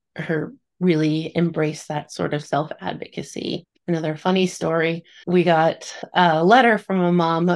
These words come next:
whose son had been playing basketball in the Special Olympics. And after halftime, he didn't come out.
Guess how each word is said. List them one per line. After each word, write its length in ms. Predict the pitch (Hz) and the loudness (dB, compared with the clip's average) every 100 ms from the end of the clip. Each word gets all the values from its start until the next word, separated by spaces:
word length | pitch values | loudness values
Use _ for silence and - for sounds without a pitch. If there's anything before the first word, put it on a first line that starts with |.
| 175 | 0
whose 320 | 190 175 175 - | -2 0 -2 -4
son 280 | 165 165 | -2 -2
had 280 | 160 165 151 | -4 -6 -4
been 540 | 156 160 156 156 165 170 | -2 -2 0 0 -2 -6
playing 260 | - 165 160 | -4 -2 -2
basketball 580 | 160 156 - 156 160 156 | -4 -8 -8 -2 0 2
in 100 | 156 | 0
the 80 | 151 | -2
Special 540 | - 147 - 156 160 | -4 -4 -4 -4 -2
Olympics. 580 | 156 165 - 180 - - _ _ - | -4 -4 -6 -8 -10 -20 _ _ -2
And 580 | 180 170 170 165 175 175 - | 0 2 0 0 0 0 -2
after 280 | 190 - 160 | -2 0 -2
halftime, 420 | 160 - 147 165 | -4 -4 -6 -4
he 100 | 180 | -4
didn't 280 | 175 160 - | -2 -2 -4
come 180 | 190 | -6
out. 280 | 226 269 - | -4 -4 -6